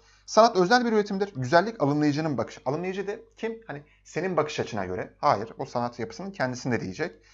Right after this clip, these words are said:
"Sanat bir taklittir. Güzellik taklit edilen nesnede bulunur." diyecek. Taklit edilen nesnede değil, yani o kalemin kendisinde değil. "Benim onu çizmemde güzellik var." diyor. Bu yüzden bu da olamaz. Sorumuzun doğru cevabı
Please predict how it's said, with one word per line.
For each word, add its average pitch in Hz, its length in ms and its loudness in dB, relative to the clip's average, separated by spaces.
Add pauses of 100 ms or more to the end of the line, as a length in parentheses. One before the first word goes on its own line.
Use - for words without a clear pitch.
(260)
"Sanat 247 260 6
bir 247 120 0
taklittir. 226 500 0 (320)
Güzellik 170 360 4
taklit 180 280 0
edilen 208 340 -2
nesnede 196 380 4
bulunur." 104 340 0
diyecek. 98 300 -8 (340)
Taklit 131 300 -8
edilen 151 240 -6
nesnede 147 340 0
değil, 107 260 0
yani 95 200 -6 (200)
o - 80 -10
kalemin 135 240 -4
kendisinde 131 400 -4
değil. 92 220 -6 (340)
"Benim 139 640 0
onu 113 180 -4
çizmemde 95 440 -6
güzellik 92 460 -8
var." 92 260 -4
diyor. 190 160 -6 (300)
Bu 165 80 -2
yüzden 123 240 -4 (100)
bu 120 140 0
da 120 60 6
olamaz. - 500 -2 (320)
Sorumuzun - 420 -10
doğru 107 200 2
cevabı 92 520 -12